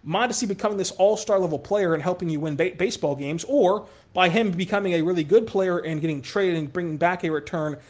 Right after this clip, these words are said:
that helps you eventually win baseball games. So it's gonna either make you in that category, or this guy who was once propositioned to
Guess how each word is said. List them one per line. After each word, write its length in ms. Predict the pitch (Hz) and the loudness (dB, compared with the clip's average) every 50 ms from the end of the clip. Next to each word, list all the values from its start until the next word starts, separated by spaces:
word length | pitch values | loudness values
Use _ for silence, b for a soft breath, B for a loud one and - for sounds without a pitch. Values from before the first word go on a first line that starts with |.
| B B B - | B B B -4
that 120 | 170 151 | -4 0
helps 260 | 151 185 175 - - | 0 0 -2 -2 -2
you 60 | 170 160 | -4 -2
eventually 340 | 143 156 151 - - 156 | -2 -2 -4 -4 -4 -4
win 120 | 147 147 135 | -2 -2 -2
baseball 300 | 135 139 - - 143 139 | -4 -6 -6 -6 -6 -6
games. 300 | 143 151 180 202 190 - b b b b b b b | -4 -6 -6 -6 -8 -10 b b b b b b b
So 140 | - - 196 | -2 0 0
it's 80 | 180 180 | 0 2
gonna 160 | 175 214 196 | 0 0 0
either 240 | 196 214 185 180 156 | 0 2 2 2 0
make 360 | 147 151 170 220 233 220 - | 0 2 2 0 0 2 0
you 100 | 233 190 | 2 2
in 100 | 170 160 | 2 2
that 220 | 190 233 - - | 0 -2 -4 -4
category, 580 | - - 185 175 160 139 151 151 156 165 165 - | -4 -4 -2 -2 -2 -2 -2 0 0 0 -2 0
or 460 | - 285 320 269 202 190 196 202 202 B B B B B B 156 | 2 4 4 6 6 4 4 0 -2 B B B B B B 0
this 200 | 196 247 226 - | 0 2 2 6
guy 400 | - 220 214 254 285 285 254 214 | 6 6 6 6 2 0 2 2
who 120 | 175 220 | 4 4
was 220 | 220 226 208 - 170 | 4 4 4 4 2
once 640 | 156 139 151 208 269 262 - - - - - - - _ _ _ _ _ _ _ _ - _ _ _ _ _ _ _ _ _ _ _ - - | -4 -2 0 0 0 0 -4 -8 -8 -8 -10 -10 -16 _ _ _ _ _ _ _ _ -20 _ _ _ _ _ _ _ _ _ _ _ -20 -6
propositioned 920 | - - 226 220 233 190 143 147 233 262 - - - 240 220 196 170 - - - | -2 -2 0 2 0 -2 0 0 -2 -2 0 0 0 0 0 0 -2 -4 -8 -6
to 460 | - 220 208 202 196 190 170 160 | -4 -2 -2 0 0 0 0 -2